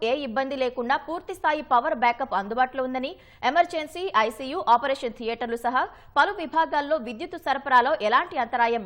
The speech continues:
ఏర్పడలేదని పేర్కొన్నారు. పవర్ బ్యాకప్ వల్ల డయాలసిస్లను నిర్విఘ్నంగా చేసినట్లు వివరించారు.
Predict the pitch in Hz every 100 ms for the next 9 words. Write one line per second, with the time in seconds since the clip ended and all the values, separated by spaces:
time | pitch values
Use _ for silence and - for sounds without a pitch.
0 | 185 - 254 254 247 277 269 247 262 233
1 | 185 - - _ 294 320 392 330 311 320
2 | 311 294 285 285 247 262 285 269 262 254
3 | 269 240 233 269 285 277 277 262 262 262
4 | 277 247 240 254 247 220